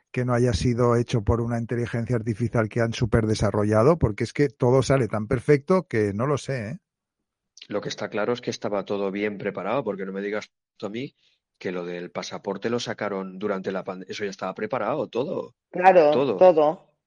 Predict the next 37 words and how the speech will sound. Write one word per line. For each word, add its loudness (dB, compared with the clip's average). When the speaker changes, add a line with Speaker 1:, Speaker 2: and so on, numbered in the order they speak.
Speaker 3:
todo. 6
Si -10
Speaker 2:
Claro 6
Speaker 3:
hace 4
Speaker 2:
que -
Speaker 3:
años 6
Speaker 2:
estaba 2
Speaker 3:
que 2
está 2
Speaker 2:
preparado. 0
Speaker 3:
estudiado 4
toda 4
esta -6
Speaker 2:
A -2
ver, 2
Speaker 3:
mierda. -6
Speaker 2:
ne-, -12
necesitaban 0
Speaker 1:
Bueno, 8
incluso 8
estaban 8
preparadas 8
las 8
vacunas 4
antes 2
de 6
venir 2
todo 2
esto. 4
Speaker 2:
Sí, 2
a, -6
a 0
Speaker 3:
Ya. 8
Speaker 2:
ver, -6
Chema, -2
nece-, -2
necesitaban -4